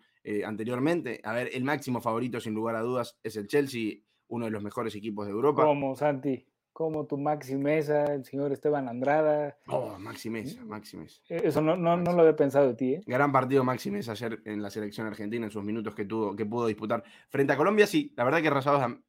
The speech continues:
Speaker 1: también me da, yo te, a ver, desde acá de lado a lado vamos a hinchar, obviamente, por Rayados, porque, mm, argentinos no hay, así que vamos a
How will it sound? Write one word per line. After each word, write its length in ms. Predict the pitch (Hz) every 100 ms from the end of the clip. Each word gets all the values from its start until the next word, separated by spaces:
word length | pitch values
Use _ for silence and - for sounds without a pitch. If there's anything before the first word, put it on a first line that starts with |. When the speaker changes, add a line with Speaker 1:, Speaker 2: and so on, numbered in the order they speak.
| _
Speaker 1:
también 400 | 123 127 151 156 _ _ _ _ _ _ _ _ _ _ _ _ _ _
me 240 | - 170 190
da, 180 | - - - _
yo 180 | - -
te, 80 | -
a 80 | -
ver, 200 | 143 113
desde 220 | 120 120
acá 180 | 113 151
de 80 | 135
lado 360 | 135 120 117
a 100 | 113
lado 200 | 123 151
vamos 260 | 139 127 -
a 40 |
hinchar, 300 | 123 117 117 -
obviamente, 720 | 131 131 127 113 127 117 135 _ _ _ _
por 380 | 120 120 113 -
Rayados, 640 | 110 104 - 139 170 - -
porque, 460 | 113 101 104 92 _ _
mm, 100 | 92 - -
argentinos 480 | 113 117 113 127
no 160 | 113 117
hay, 200 | 147 -
así 200 | - -
que 220 | 98 101 -
vamos 380 | 110 104 107 - -
a 360 | 107 107 -